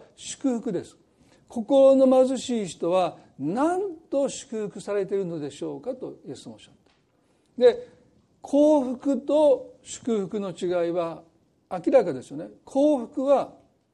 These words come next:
救いと全く関係がありません。幸福っていうのと救いは全く関係がない。まあ、例えば皆さんがね、美味しいお気に入りのレストランに行って、えー、気の許す友達たちと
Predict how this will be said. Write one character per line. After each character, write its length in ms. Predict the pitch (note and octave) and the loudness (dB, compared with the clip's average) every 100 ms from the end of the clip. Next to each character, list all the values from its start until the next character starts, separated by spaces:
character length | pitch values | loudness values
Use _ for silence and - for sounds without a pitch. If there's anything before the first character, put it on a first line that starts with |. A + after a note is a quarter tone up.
| _ _ _ _ _ _ | _ _ _ _ _ _
救 420 | - - - C4 A#3 | -12 -12 -4 -2 -2
い 80 | |
と 180 | A3+ G#3+ | 0 0
全 520 | C#3+ F#3 - _ A#3+ | 0 -6 -10 _ -10
く 140 | - G3 | -8 -12
関 240 | F#3+ F#3 | -14 -12
係 120 | E3+ | -10
が 60 | C#3+ | -10
あ 20 | |
り 60 | B2+ | -12
ま 80 | G#2 | -18
せ 100 | - | -20
ん。 40 | _ _ _ _ _ _ _ _ _ _ _ _ G3+ G3 _ _ _ _ _ _ _ | _ _ _ _ _ _ _ _ _ _ _ _ -20 _ _ _ _ _ _ _ _
幸 340 | - A#3 F3+ | -2 0 0
福 120 | F3+ A#3+ | -6 -8
っ 40 | |
て 120 | G#3 | -4
い 40 | D#3 | -6
う 20 | |
の 80 | C3 | -4
と 140 | F#3+ | -6
救 280 | - - F3+ | -8 -10 -4
い 60 | F3 | -2
は 200 | F3 - _ _ _ B2+ | -4 -6 _ _ _ -14
全 140 | G#2 - _ A3+ | -14 -16 _ -14
く 120 | G3 | -12
関 200 | - E3+ | -18 -16
係 120 | D#3+ | -12
が 80 | C#3+ | -14
な 60 | A#2 | -16
い。 40 | _ _ _ _ _ _ - | _ _ _ _ _ _ -2
ま 140 | A#3+ | 0
あ、 40 | A3+ | 2
例 120 | A#3+ | 4
え 40 | |
ば 140 | B3 G3 | 6 4
皆 220 | F#3 F3+ | 0 -6
さ 100 | F3 | -4
ん 60 | |
が 60 | F#3+ | -2
ね、 60 | F#3 | 2
美 80 | |
味 100 | F#3 | 0
し 260 | - G3+ D#3+ | 0 -2 -2
い 40 | |
お 100 | G3+ | -4
気 140 | C3+ F#3 | -4 -4
に 60 | |
入 20 | F3+ | -2
り 60 | |
の 60 | E3+ | 2
レ 120 | G3 | 2
ス 80 | - | 2
ト 60 | |
ラ 120 | F3 D3+ | -2 0
ン 60 | |
に 100 | D3 | -2
行 40 | - | 0
っ 20 | |
て、 340 | A3+ G#3 - - _ _ _ _ _ _ - | 2 4 0 -12 _ _ _ _ _ _ -8
え 120 | F3+ | -6
ー、 40 | E3 | -2
気 140 | G#3+ | 0
の 380 | G3+ G3 F#3+ F3 | 2 2 2 0
許 340 | A#3 G3 F3+ | -4 -2 -2
す 200 | F3 F3+ | 0 -2
友 240 | E3+ F3+ F3+ | -2 -4 -4
達 280 | F3 - | -4 -6
た 120 | - C#3+ | -8 -8
ち 160 | - | -8
と 460 | - F3 C#3+ B2+ | -4 -2 -2 -6